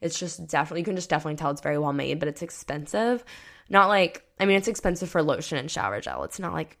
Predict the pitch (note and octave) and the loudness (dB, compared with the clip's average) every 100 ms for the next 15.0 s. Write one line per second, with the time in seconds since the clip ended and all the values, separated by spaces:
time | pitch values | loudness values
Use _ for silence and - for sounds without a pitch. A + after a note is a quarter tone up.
0 | - E3 D#3 E3 D3+ - F3+ E3+ D#3+ D#3+ | -4 -2 0 -2 -6 -10 -8 -8 -6 -6
1 | E3 - D#3 D#3+ G3 G3+ G3 F#3+ E3 - | -8 -6 -4 -4 -2 0 0 -2 -4 0
2 | E3+ E3+ D#3 D#3 D3 C#3+ A#2+ D#3 D#3 D3+ | 2 4 4 2 0 0 -2 0 -2 -2
3 | F3 E3 D#3+ D#3+ D#3+ D3+ - D#2 - - | -4 -2 -2 0 -2 -2 -2 -2 -6 -6
4 | D#2+ - E3 E3 - - D#3 D#3+ - D#3 | -6 -4 -4 -6 -4 2 4 2 -2 -2
5 | E3 F#3 F#3+ F#3+ F#3+ - - - - _ | -2 2 2 2 -2 -16 -20 -20 -20 _
6 | _ - E3+ E3 D#3+ - - - F#3 A#3 | _ 4 8 8 6 0 -8 -2 0 2
7 | A3 F#3 F#3+ F3+ - D3+ E3 E3 - E3+ | 2 2 4 2 4 4 4 2 -2 -2
8 | E3 D#3+ D#3+ D3+ E3 D#3+ D3 D3 D3+ - | 0 0 -2 -2 -4 -2 -2 -4 -2 0
9 | - F2+ D2+ - - F#2+ F#2 F#2 E2+ E2+ | 0 -2 -6 -6 -4 -2 -4 -4 -6 -6
10 | - - - - _ _ - F3 F3 F3 | -10 -20 -20 -20 _ _ 0 2 2 2
11 | E3+ F3+ F3 E3+ E3+ D#3+ E3+ D#3+ E3 E3+ | 0 -2 -2 -2 0 0 2 4 4 6
12 | E3 D3+ D3 D3+ F#3+ F#3 E3 D#3 - _ | 4 4 6 8 6 4 0 0 -4 _
13 | E3+ E3 F3 - E3 D#3+ D#3+ E3+ D#3+ - | -6 -4 -6 -4 0 2 2 -2 -8 -6
14 | D#3 E3 A#3 B3+ B3+ - - - - G3 | -6 -2 4 4 2 -6 -20 -16 -8 -6